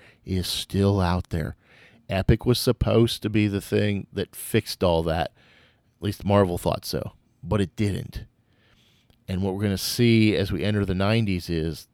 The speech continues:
things are not all good. Things are bad, very, very bad. There's a nice patina of niceness at the top, but underneath it's a, it's a crumbling house of cards, and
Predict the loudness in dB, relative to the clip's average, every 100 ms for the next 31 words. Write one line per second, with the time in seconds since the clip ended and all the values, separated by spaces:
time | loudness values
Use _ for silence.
0 | _ _ -2 0 0 0 -2 0 -2 -4
1 | 2 4 4 2 2 2 2 -6 _ _
2 | _ _ _ _ _ -10 -4 -4 0 0
3 | 2 0 2 2 2 0 -4 -14 -8 -2
4 | 0 0 2 2 2 2 0 0 -2 -6
5 | _ -20 _ -8 -4 -2 0 0 -2 -8
6 | -10 -4 0 0 2 0 0 -6 _ _
7 | _ _ _ _ _ -6 0 0 0 -4
8 | -4 -4 -2 2 2 0 _ -2 0 2
9 | 2 2 2 0 -6 -14 -10 -12 _ -14
10 | -14 -4 -2 0 0 0 -4 _ _ _
11 | _ _ 0 0 -2 0 2 4 2 -4
12 | -14 -16 -12 -6 -2 0 0 -2 -4